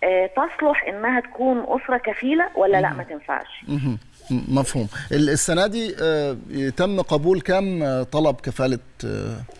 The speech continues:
Speaker 2: آه، طفل؟
Speaker 1: آه، لا، السنة دي الحقيقة، آه، خليني، آه، آه، مع حضرتك دلوقتي.
Speaker 2: مم.
Speaker 1: احنا، آه، السنة دي عندنا عدد، آه،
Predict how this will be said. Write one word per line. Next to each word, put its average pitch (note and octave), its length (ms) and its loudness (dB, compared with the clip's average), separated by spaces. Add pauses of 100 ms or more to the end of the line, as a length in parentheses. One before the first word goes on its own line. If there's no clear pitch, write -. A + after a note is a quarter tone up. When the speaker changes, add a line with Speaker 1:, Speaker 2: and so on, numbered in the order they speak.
(280)
Speaker 2:
آه، A2+ 40 2
طفل؟ - 340 -2 (1120)
Speaker 1:
آه، F#3 480 2 (220)
لا، G3 240 0
السنة G#3+ 380 -2
دي B3+ 220 -2
الحقيقة، B3+ 580 2 (160)
آه، G3 460 2 (280)
خليني، A3+ 680 0
آه، F#3+ 280 4 (420)
آه، F3+ 260 2
مع A3+ 220 0
حضرتك A#3+ 640 0 (120)
دلوقتي. A#3+ 680 2
Speaker 2:
مم. C3 180 -4 (220)
Speaker 1:
احنا، G#3 520 0
آه، E3+ 840 2 (360)
السنة G#3 440 0
دي B3 120 2
عندنا G3+ 480 -2
عدد، A3 360 0 (240)
آه، E3 420 0